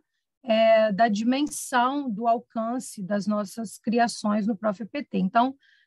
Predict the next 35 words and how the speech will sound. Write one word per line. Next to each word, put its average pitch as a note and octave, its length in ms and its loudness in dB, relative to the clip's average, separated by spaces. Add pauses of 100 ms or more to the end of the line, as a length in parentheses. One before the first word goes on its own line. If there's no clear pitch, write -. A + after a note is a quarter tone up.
(120)
foram B3+ 340 2
levantadas A#3+ 500 0
quatro A#3+ 360 -2
mil C4 220 -4
oitocentas A#3+ 840 -4
e A3 60 -2
vinte C#4 220 -4
e - 60 -18
quatro - 320 -2
produções A#3 560 0
intelectuais. A#3 1080 -4 (320)
Eu G#3 160 0
falei A#3 240 4
que C4 80 -4
a - 20 2
gente - 220 -2 (520)
estava A3+ 300 -2
chegando A3+ 320 -2
na A#3 140 -2
casa G#3 260 -2
dos G3+ 160 -4
milhares A3 420 -2
em C4 100 -4
relação C4 440 -4
às B3 180 -6
dissertações, A3+ 920 -4
né? G#3 100 2
Mas A3 300 -2 (340)
em G3+ 60 -2
relação A3 360 0
a A3+ 200 0
outras A3+ 340 -6
produções A3 480 0
já A#3 100 -2
passamos, A#3 760 -2